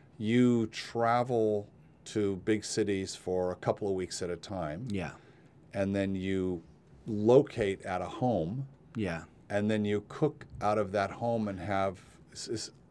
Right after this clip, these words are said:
Speaker 1: is
Speaker 2: It's
Speaker 1: that
Speaker 2: kind of, uh, I don't lo-, uh, I do dinners in people's houses when I'm there. I'm don't, I
Speaker 1: Yeah.
Speaker 2: don't locate it from a specific home when I'm
Speaker 1: Okay,
Speaker 2: there,
Speaker 1: so
Speaker 2: you know.
Speaker 1: got it.
Speaker 2: Sometimes, yes, it depends of the host. So I, I just rent a little place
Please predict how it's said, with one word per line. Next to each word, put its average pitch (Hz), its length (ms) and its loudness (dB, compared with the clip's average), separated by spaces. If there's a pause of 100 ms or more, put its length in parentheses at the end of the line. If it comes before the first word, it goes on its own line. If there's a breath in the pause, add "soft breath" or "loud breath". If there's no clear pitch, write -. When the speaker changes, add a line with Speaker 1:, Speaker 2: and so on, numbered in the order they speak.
(120)
Speaker 1:
is 170 160 8
Speaker 2:
It's 165 280 6
Speaker 1:
that - 60 -16
Speaker 2:
kind 185 200 8
of, 185 120 6
uh, 170 680 8
I 170 80 10
don't 175 260 8
lo-, 156 160 8
uh, 135 200 6 (580)
I 147 180 8
do 127 380 6
dinners 175 440 6
in 143 180 6
people's 139 360 2
houses 98 500 0
when 90 120 -2
I'm 85 120 -2
there. 82 180 -2
I'm 98 180 -2
don't, 120 220 2
I 101 60 4
Speaker 1:
Yeah. 117 60 6
Speaker 2:
don't 107 640 0
locate 92 400 -4
it 76 140 -8
from 85 200 -6
a 78 160 -4 (220)
specific - 640 -6
home 85 300 -6
when 117 260 12
I'm 85 60 0
Speaker 1:
Okay, 101 160 2
Speaker 2:
there, 82 40 -2
Speaker 1:
so 90 260 -6
Speaker 2:
you 78 60 -12
know. 78 80 -8
Speaker 1:
got 90 80 2
it. - 40 2
Speaker 2:
Sometimes, 143 680 6
yes, 131 460 6
it 113 100 0
depends 110 360 0
of 95 80 -2
the 98 100 0
host. 113 380 0
So - 120 0
I, 110 300 2
I 117 60 0
just - 400 -4 (640 loud breath)
rent 101 320 0
a 101 60 2
little 101 260 2
place 107 640 0